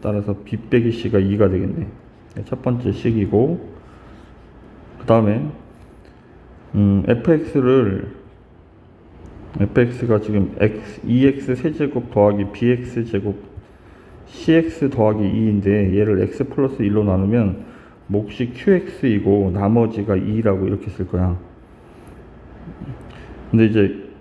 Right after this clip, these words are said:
얘를 이용하기 위해서 X에다 이를 집어넣습니다. 이를 집어넣으면 십육 플러스 사 비 플러스 이 씨 더하기 이인데 이를 집어넣으면 여기는 삼이고 큐 이가 답이 사여서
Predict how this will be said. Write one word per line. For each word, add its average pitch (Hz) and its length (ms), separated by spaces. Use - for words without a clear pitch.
얘를 135 340
이용하기 123 460
위해서 107 580
X에다 110 320
이를 117 380
집어넣습니다. 95 600
이를 110 280
집어넣으면 98 380
십육 123 560
플러스 131 420
사 143 320
비 110 200
플러스 147 340
이 110 180
씨 117 320
더하기 110 240
이인데 101 680
이를 117 380
집어넣으면 101 680
여기는 98 360
삼이고 139 720
큐 170 440
이가 113 800
답이 104 280
사여서 147 600